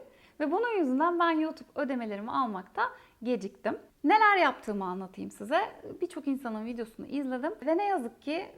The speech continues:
beklemek gerekiyor ve defalarca hakkınız dolana kadar bu pin kodunu talep etmek gerekiyor. Bütün adresi kontrol edip her şeyi doğrulayıp yeniden pin kodu göndere basıyorsun. Kaç tane hakkımız var? Üç tane hakkımız var ve bu üç hak dolana kadar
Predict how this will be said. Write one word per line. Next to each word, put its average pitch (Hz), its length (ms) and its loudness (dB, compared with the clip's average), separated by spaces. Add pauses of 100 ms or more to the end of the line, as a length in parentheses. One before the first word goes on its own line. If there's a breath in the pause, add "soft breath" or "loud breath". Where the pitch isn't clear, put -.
(140)
beklemek 208 480 -4
gerekiyor 311 540 -2
ve 339 260 4
defalarca 269 680 2
hakkınız 220 520 -8
dolana 269 340 -4
kadar 262 320 0 (220 loud breath)
bu 294 180 -8
pin 320 200 0
kodunu 240 460 -4 (140)
talep 254 280 -2
etmek - 320 -12
gerekiyor. - 380 -18 (260)
Bütün 240 360 -6
adresi 220 440 -2
kontrol 285 400 -2
edip 285 180 -8 (260 soft breath)
her 233 200 2
şeyi 208 260 -10
doğrulayıp 277 520 -4 (220 soft breath)
yeniden 285 480 4
pin 302 180 0
kodu 240 440 -8
göndere 233 440 -2
basıyorsun. - 460 -10
Kaç 392 300 4
tane 233 260 0
hakkımız 214 460 -4
var? 381 180 4 (100)
Üç - 200 -4
tane 240 280 0
hakkımız 208 540 -8
var 185 240 -8
ve 294 160 -2
bu 339 160 -4
üç - 140 -10
hak - 400 2 (400 soft breath)
dolana 277 500 2
kadar 226 380 -2